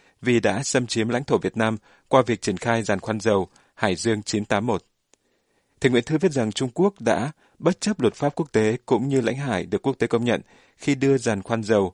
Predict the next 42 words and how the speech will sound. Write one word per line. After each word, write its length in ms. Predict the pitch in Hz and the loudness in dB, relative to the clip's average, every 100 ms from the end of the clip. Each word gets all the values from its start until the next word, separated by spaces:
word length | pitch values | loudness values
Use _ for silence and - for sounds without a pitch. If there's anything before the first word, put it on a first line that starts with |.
| _ | _
Hải 200 | 123 95 | -2 0
Dương 220 | 117 117 | 0 0
chín 200 | - 113 | -2 -2
tám 180 | 123 143 | -2 -2
một 160 | 127 | -4
khổng 180 | - 92 | -2 -2
lồ 260 | 101 101 95 _ _ - | 2 2 0 _ _ -4
và 200 | 110 101 | 0 2
gây 180 | 127 117 | 2 -2
hại 280 | 110 110 | -2 -4
cho 120 | - 117 | -4 -4
hệ 120 | 120 | -4
sinh 220 | - 113 | -4 -6
thái 300 | 104 98 107 | -2 -2 -2
vào 200 | 120 95 | -2 -2
lãnh 140 | 90 | -2
hải 180 | 120 101 | -4 -6
của 100 | 92 | -6
Việt 180 | 90 - | -6 -4
Nam. 180 | 101 98 - _ _ | -4 -4 -8 _ _
Bản 220 | 131 110 | 0 0
kiến 140 | 90 131 | 0 -2
nghị 100 | 143 | -2
có 120 | 123 | 0
đoạn 240 | 135 107 | 0 -2
xin 180 | - 123 | -4 -4
trích, 220 | 156 196 - _ _ - | 0 0 -2 _ _ 0
Lời 220 | 127 120 | 2 4
nói 260 | 120 120 | 2 0
và 140 | 143 131 | 0 -2
sự 140 | - | 0
lên 160 | 117 117 | 0 0
án 220 | 107 107 | -2 -2
sẽ 200 | - 107 | -2 -4
không 200 | - 117 | -2 0
đủ. 220 | 120 85 - _ _ - | 2 0 -4 _ _ -6
Chúng 180 | 131 | -4
tôi 240 | 131 143 131 | 2 4 4
cần 280 | - 101 92 | 0 -2 0
Tòa 120 | 104 | -2
Bạch 120 | 98 | 0
Ốc 180 | 110 | -2